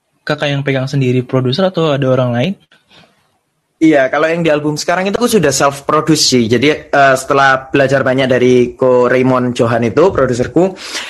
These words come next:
Speaker 2: terus aku eh, udah ngerti caranya recording sendiri kan, gitu.
Speaker 1: Hmm.
Speaker 2: Nah, karena banyak waktu senggang juga,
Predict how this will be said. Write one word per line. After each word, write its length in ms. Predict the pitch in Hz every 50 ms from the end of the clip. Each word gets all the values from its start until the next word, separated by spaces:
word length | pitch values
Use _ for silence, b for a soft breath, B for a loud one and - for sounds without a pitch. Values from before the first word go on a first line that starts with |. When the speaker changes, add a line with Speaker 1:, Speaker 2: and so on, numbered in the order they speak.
| B B -
Speaker 2:
terus 240 | 151 170 175 -
aku 720 | - 120 143 139 139 170 175 185 196 190 160 - - - - - - -
eh, 180 | 147 151 143 113
udah 200 | 147 151 151 147
ngerti 240 | 147 151 143 165 160
caranya 500 | 170 156 156 151 151 156 156 156 156 151
recording 420 | 147 151 147 151 147 139 139 143
sendiri 360 | 139 131 143 139 156 170 180 165
kan, 400 | 139 139 131 127 127 131 135 131
gitu. 460 | 131 131 120 107 - 123 117 113 117
Speaker 1:
Hmm. 80 | 143 -
Speaker 2:
Nah, 120 | 131 127
karena 200 | 120 135 135 139
banyak 240 | 127 135 127 127 120
waktu 240 | 127 131 131 - 143
senggang 340 | 123 143 139 123 127 127
juga, 460 | 123 120 123 120 151 165 180 - B